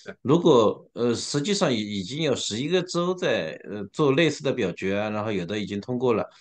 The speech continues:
Speaker 2: 那最终如果蔓延到全美国的话，
Speaker 1: 对。
Speaker 2: 就是中国公民就不能买房子了。这个，这个是，
Speaker 1: <laughs>
Speaker 2: 的，他们说是新排华法案。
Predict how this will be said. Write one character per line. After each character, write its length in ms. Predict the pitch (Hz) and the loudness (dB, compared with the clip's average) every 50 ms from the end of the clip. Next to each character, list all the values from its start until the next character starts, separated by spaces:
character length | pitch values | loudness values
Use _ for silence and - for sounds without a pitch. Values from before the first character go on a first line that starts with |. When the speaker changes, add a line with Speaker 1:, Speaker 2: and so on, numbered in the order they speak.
| - _ _ _ _ - | -20 _ _ _ _ -6
Speaker 2:
那 80 | - 151 | -4 -2
最 180 | 180 220 202 175 | 2 2 2 4
终 200 | 147 185 190 175 | 4 2 2 2
如 120 | 147 143 | 2 0
果 240 | 143 147 127 113 110 | 2 2 2 2 2
蔓 220 | 113 151 156 135 | 0 0 0 2
延 80 | 117 117 | 0 0
到 120 | 113 117 - | 0 -2 -2
全 240 | - - - 120 131 | -2 -6 -6 -4 -4
美 160 | 127 104 87 | -4 -4 -4
国 160 | - 95 98 | -4 -6 -4
的 80 | 98 107 | -4 0
话， 160 | - 131 113 | 0 0 0
Speaker 1:
对。 60 | 98 | 0
Speaker 2:
就 80 | 117 110 | -2 -4
是 180 | - - 107 98 98 _ _ _ _ _ | -6 -8 -10 -12 -14 _ _ _ _ _
中 160 | - 147 151 | -4 0 0
国 100 | 139 127 | 0 2
公 140 | 104 135 127 | 2 2 2
民 100 | 123 113 | 2 2
就 140 | 107 127 120 | 2 0 -2
不 140 | 170 190 139 | 0 -2 -2
能 120 | 131 127 | 0 0
买 160 | 123 120 107 | 0 -2 -2
房 300 | 90 - 87 80 85 92 | -4 -6 -10 -10 -10 -10
子 120 | 101 117 110 | -6 -4 -2
了。 100 | 104 98 | -2 -2
这 120 | 120 143 | 0 0
个， 160 | 139 139 139 | 0 0 0
这 140 | 139 - 175 | 0 2 4
个 160 | 170 160 151 147 | 6 6 6 4
是， 520 | 147 139 - 269 196 143 127 - - 147 | 2 0 0 -2 -2 -2 -4 -6 -8 -2
Speaker 1:
<laughs> 20 | 139 | 2
Speaker 2:
的， 220 | 170 170 170 175 | 4 4 4 4
他 160 | 170 170 196 | 2 0 0
们 140 | 190 202 196 | 2 2 2
说 160 | 196 196 196 | 2 2 2
是 160 | 185 196 185 170 | 2 2 0 -2
新 280 | - - - - 220 233 | -2 -4 -4 -4 -4 -4
排 160 | - 131 135 - | -2 -2 0 0
华 140 | 135 131 | 0 0
法 180 | 127 - 110 87 | -2 -2 -6 -8
案。 200 | 87 107 107 90 | -6 -8 -8 -10